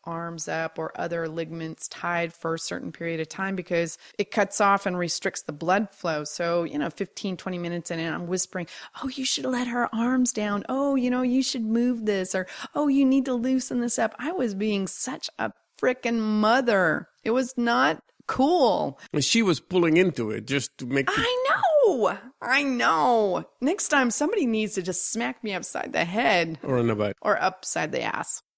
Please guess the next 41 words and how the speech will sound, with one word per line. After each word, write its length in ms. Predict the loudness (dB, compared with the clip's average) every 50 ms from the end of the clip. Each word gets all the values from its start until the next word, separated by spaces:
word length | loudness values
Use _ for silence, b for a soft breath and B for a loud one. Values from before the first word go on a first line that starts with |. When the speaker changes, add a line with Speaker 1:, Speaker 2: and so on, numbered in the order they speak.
| _ _ _ _
Speaker 2:
Yes. 320 | -14 -12 -12 -12 -14 -16 -16 _ _ -4
Speaker 1:
She 180 | -2 -2 0
was 160 | -2 -2 -2
leaning 300 | -2 -2 -2 -2 -2 -2
up 120 | -4 -4 -6
against 360 | -6 -4 -4 -4 -4 -6 -6
me. 380 | -6 -6 -4 -4 -6 -8 -10 -14 _ -8
In 140 | -6 -4
my 160 | -2 -2 -2 -2
hand, 640 | -4 -6 -6 -4 -4 -4 -2 -4 -4 -6 -6 -6 -8 -8
I 60 | -8
had 340 | -8 -8 -6 -4 -4 -2 -2
a 120 | -2 -4
handful 540 | -4 -6 -8 -6 -6 -8 -8 -8 -8 -4 -4
of 120 | -4 -4 -6
hair. 420 | -8 -6 -6 -4 -4 -4 -6 -8 B B B B B B B -8
And 160 | -6 -6 -6 -8 _ _ _ _ -8 -2
going 240 | 0 0 2 2
back 160 | 2 0 0 0
to 80 | -2
the 80 | -2 0
mothering 420 | 0 0 2 2 2 0 0 -2
part, 360 | -2 -2 0 0 0 0 -2 -4 _ _
I 100 | -4 -4
was 120 | -2 -2 -2
like, 160 | -2 -4 -2 0
"Oh, 260 | 2 4 4 4 4 4
I 60 | 4
don't 220 | 4 4 4 4
wanna 180 | 2 2 0 0
pull 360 | -2 -4 -2 0 2 2 2
because 380 | 0 0 2 2 2 2 2 0
I 140 | 0 0
know 180 | 0 0 2 2
how 120 | 0 0
much 180 | 0 0 0 -2
I 140 | -2 -2 -2
hate 280 | -4 -4 -4 -4 -2
my 200 | 0 0 0 2
hair 200 | 2 0 0 -2
pulled." 380 | -2 -4 -4 -4 -4 -4 -4 -8